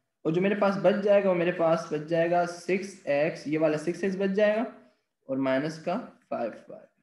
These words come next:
क्योंकि फ़ाइव एक्स प्लस सिक्स वाई तो मैंने common ले लिया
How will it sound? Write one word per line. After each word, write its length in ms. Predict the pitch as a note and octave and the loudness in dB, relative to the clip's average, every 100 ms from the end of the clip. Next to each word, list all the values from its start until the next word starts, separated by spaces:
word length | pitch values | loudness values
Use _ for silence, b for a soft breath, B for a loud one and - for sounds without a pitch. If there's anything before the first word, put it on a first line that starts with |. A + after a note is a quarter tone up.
| _ D#3+ | _ -6
क्योंकि 300 | E3+ F#3+ - - - _ - | -2 0 -2 -6 -18 _ -2
फ़ाइव 260 | C#3+ F3 F#3+ | 0 2 0
एक्स 140 | F#3+ | -4
प्लस 200 | - F3+ - | -2 -4 -4
सिक्स 140 | - | -4
वाई 80 | D#3+ | -4
तो 100 | D#3+ | -2
मैंने 140 | D#3 | -4
common 300 | D#3 C3 B2+ | -2 -2 -2
ले 140 | A#2 G2+ | -4 -6
लिया 180 | - | -8